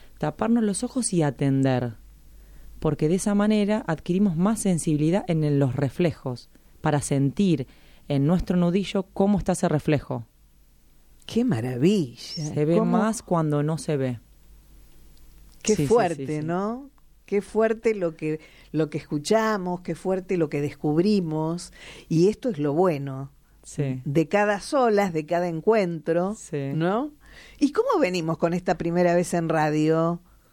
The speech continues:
Speaker 1: Ay.
Speaker 2: ¿Más relajada
Speaker 1: Más
Speaker 2: o no?
Speaker 1: relajada ahora. Gracias, Ale. <laughs> Lo lograste. <laughs>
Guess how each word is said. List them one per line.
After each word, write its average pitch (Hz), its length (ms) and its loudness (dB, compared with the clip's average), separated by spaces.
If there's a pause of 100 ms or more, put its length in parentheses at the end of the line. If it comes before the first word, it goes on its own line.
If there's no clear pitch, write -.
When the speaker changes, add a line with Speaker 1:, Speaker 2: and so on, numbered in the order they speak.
(140)
Speaker 1:
Ay. 285 340 -2
Speaker 2:
¿Más 269 220 4
relajada 349 680 2
Speaker 1:
Más 226 80 4
Speaker 2:
o 247 40 0
no? 240 60 -2
Speaker 1:
relajada 214 400 0
ahora. 180 220 2
Gracias, 220 500 0
Ale. 254 320 -6 (760)
<laughs> - 840 -10
Lo 180 160 4
lograste. 170 540 2
<laughs> - 1160 0